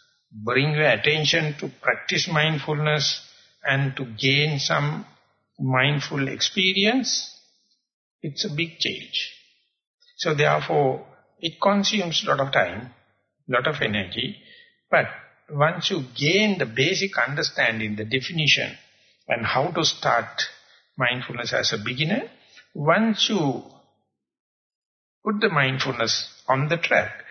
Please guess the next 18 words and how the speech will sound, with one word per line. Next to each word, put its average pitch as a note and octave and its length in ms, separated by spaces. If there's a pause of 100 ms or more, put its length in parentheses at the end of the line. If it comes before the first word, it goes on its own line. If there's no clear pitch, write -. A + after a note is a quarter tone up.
(240)
the - 80
maintenance C#3+ 1400 (220)
of E3 140
the F3 100
very C#3+ 260
mindfulness C3+ 640
is - 120
completely E3 540
different B2+ 360
story. - 340 (160)
That C3 100
is C3 120
called D#3 180
the F#3+ 80
continuity C#3+ 600
of G#2 100
the - 100
mindfulness, - 640